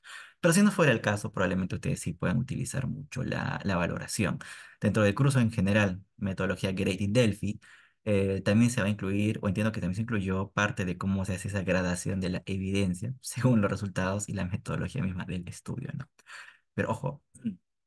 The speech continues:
¿a quién sí le podría pasar que sería cuichactado? Bueno, a un tomador de decisiones.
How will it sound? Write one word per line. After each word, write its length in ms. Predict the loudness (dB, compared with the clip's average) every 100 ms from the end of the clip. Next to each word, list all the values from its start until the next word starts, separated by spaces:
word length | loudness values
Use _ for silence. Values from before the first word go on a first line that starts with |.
| _ _ _ -4
¿a 120 | 0
quién 220 | 4 4
sí 180 | 6 4
le 100 | 4
podría 340 | 4 2 2
pasar 320 | 0 0 -2
que 140 | -2 -4
sería 240 | -2 -2
cuichactado? 640 | 0 0 -2 0 2 2 0
Bueno, 360 | -2 -2 -4 -4
a 220 | -2 0
un 160 | -2
tomador 380 | 0 0 0 -2
de 100 | 0
decisiones. 640 | 2 2 2 0 -2 -8